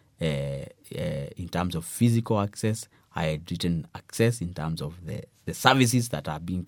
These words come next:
are, are, are able to be accessed. Then we talked about healthcare financing. We talked about human resources for health.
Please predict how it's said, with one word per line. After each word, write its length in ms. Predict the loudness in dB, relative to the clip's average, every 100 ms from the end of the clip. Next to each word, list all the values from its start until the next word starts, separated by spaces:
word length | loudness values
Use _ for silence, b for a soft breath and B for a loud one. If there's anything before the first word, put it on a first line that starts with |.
| -6
are, 160 | -6 -4
are, 220 | -6 -6
are 140 | -6 -4
able 180 | -4 -6
to 100 | -8
be 140 | -8
accessed. 500 | -10 -6 0 0 -2 B B B 0
Then 300 | 2 2 -2
we 140 | -6
talked 280 | -4 -6 -4
about 360 | -6 -4 -6 -10 -10
healthcare 380 | -4 -4 0 0
financing. 640 | 2 2 2 0 -2 -6 -8 b b -6
We 100 | -4
talked 240 | -4 -6
about 320 | -8 -8 -4
human 240 | 2 4 6
resources 460 | 4 -2 -4 -8
for 140 | -8 -8
health. 260 | -8 -8